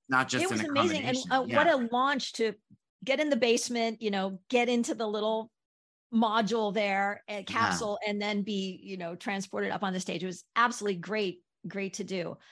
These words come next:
Speaker 2: But it kept breaking down. I
Speaker 1: Mm.
Speaker 2: mean, it,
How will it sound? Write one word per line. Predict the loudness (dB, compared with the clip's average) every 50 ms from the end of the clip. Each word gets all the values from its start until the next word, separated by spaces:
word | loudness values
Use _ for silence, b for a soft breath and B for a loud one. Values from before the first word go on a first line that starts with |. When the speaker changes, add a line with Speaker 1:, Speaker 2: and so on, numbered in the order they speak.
| B B B B B B B B _ 4
Speaker 2:
But | 6 6 6 6 4 2 0 -2 -6 _ _ _ _ _ _ -4
it | -4 -2
kept | -4 -6 -6 -6 -6 -4
breaking | -4 -4 -2 -2 -2 -2 0
down. | -2 -2 -2 -2 -2 -4 -6 -8 -12 -14 -16 -20 _ _ -2
I | 0
Speaker 1:
Mm. | 2
Speaker 2:
mean, | 2 2 2 0
it, | 0 -2 -4 -8